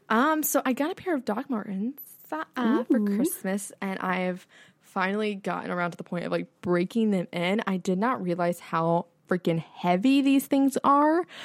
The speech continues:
Speaker 1: Um, why did no, none of the cool girls on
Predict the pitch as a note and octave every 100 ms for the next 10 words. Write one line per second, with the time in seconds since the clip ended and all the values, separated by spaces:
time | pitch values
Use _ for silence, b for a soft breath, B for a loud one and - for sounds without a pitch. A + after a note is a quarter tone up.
0 | B B G#3+ G3+ F#3+ F3+ F#3 F#3+ A3 C4
1 | A3+ G#3+ A3 A3 G3 G3 G#3+ - G3+ G3
2 | F3+ F#3+ F#3 F3+ F3+